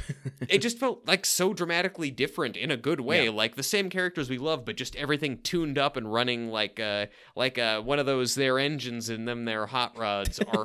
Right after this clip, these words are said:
Speaker 2: R,
Speaker 1: One
Speaker 2: R, et cetera.
Speaker 1: <laughs> One of those cars.
Speaker 2: It, one of them
Speaker 1: Um,
Speaker 2: supercharged V eight drop top,
Speaker 1: Mm-hmm.
Speaker 2: uh,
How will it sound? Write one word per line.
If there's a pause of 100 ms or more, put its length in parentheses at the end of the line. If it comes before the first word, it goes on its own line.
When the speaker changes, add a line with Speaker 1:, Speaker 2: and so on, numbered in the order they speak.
(140)
Speaker 2:
R,
Speaker 1:
One
Speaker 2:
R,
et
cetera. (140)
Speaker 1:
<laughs>
One
of
those
cars. (180)
Speaker 2:
It,
one
of
them
Speaker 1:
Um,
Speaker 2:
supercharged
V
eight
drop
top,
Speaker 1:
Mm-hmm. (120)
Speaker 2:
uh,